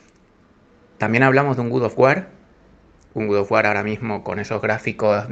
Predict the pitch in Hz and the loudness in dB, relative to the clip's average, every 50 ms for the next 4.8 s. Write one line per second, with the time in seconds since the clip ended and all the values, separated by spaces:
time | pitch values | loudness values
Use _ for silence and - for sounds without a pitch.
0 | 110 104 - 113 104 101 101 113 104 - 107 107 101 98 - 107 101 107 101 104 | -8 -6 -4 -4 -4 -2 -4 -6 -6 -6 -4 -4 -4 -4 -4 -6 -4 -2 -2 -2
1 | 101 101 98 101 107 101 95 92 - 113 110 110 104 - 104 98 - - - - | -2 -4 -4 -4 -2 -2 -4 -4 -4 -4 -4 -4 -2 -2 -4 -4 -4 -6 -16 -20
2 | - - - _ _ - 117 113 107 107 - - 101 104 101 104 104 101 104 110 | -20 -20 -20 _ _ 2 2 2 2 2 0 -2 -2 0 0 0 -2 -2 -2 0
3 | 123 110 104 98 98 113 113 117 127 135 139 135 110 107 104 107 110 107 117 110 | 0 0 0 0 0 0 2 0 0 -2 -2 0 0 0 0 0 0 0 0 0
4 | - 110 104 104 104 107 - 107 101 110 117 131 131 139 147 | 0 0 0 -2 -2 -4 -6 -6 -6 -4 -4 -4 -4 -6 -10